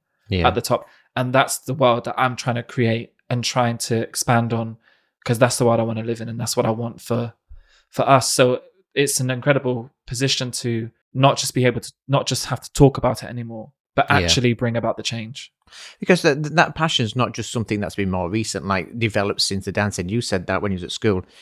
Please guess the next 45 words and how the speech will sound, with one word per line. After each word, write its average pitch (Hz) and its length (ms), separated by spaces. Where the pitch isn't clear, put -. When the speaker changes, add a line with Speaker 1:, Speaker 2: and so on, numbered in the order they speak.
Speaker 2:
Mm. 127 160
Speaker 1:
you 110 180
was 104 240
one 110 160
of 104 60
the 107 100
only 110 240
people 104 380
that 95 260
didn't, 101 320
you 120 100
know, 101 140
want 98 240
to 113 120
write 104 320
about, 98 520
say, 90 480
who 127 100
was 113 180
in 110 80
the 107 60
charts 98 560
or 92 200
anything 104 360
quite 95 340
surface, - 640
you 82 140
know, 98 100
shallow. 90 480
You, 107 180
you 110 260
were, 101 420
y-, 98 200
way 123 200
back 92 160
when 127 240
you 120 60
was, 95 180
you 101 140
wanted 98 200
to 90 60
talk 95 240
about 92 300
Nelson 104 320
Mandela. 98 680